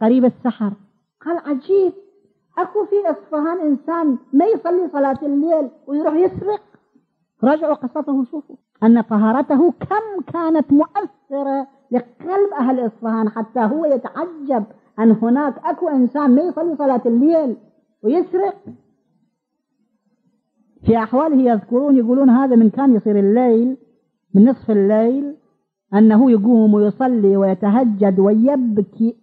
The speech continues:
إلى الصباح بكاء فرد إنسان الذي مات أعز أصدقائه، وهو شايب، وإلى الآن أحفاده موجودين. أنا شفت أحفاده، ما زرت مزاره الآن، أنا ما ذاهب إلى إيران.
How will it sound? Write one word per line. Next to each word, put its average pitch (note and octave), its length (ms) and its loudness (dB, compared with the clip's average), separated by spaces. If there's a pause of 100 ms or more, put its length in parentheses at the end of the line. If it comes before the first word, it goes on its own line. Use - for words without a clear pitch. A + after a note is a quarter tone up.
إلى F#4 200 -2
الصباح D4+ 920 -6 (360)
بكاء C4+ 600 -2 (140)
فرد B3 340 -2
إنسان C4+ 600 2
الذي A#3+ 520 2
مات D4+ 580 2
أعز F4+ 640 -6 (100)
أصدقائه، F#3 720 -8 (600)
وهو G#3+ 240 4
شايب، C4 460 -4 (580)
وإلى G#3+ 220 2
الآن A#3+ 200 0
أحفاده C#4 360 -2
موجودين. C4+ 580 2 (1300)
أنا G#3 100 4
شفت B3+ 260 -2
أحفاده، D3+ 640 -4 (1080)
ما A3 160 4
زرت G#3 240 0
مزاره E3+ 440 0
الآن، E3+ 180 -2
أنا F3+ 160 4
ما G3 140 4
ذاهب E3 240 2
إلى D#3+ 140 2
إيران. F#3+ 420 2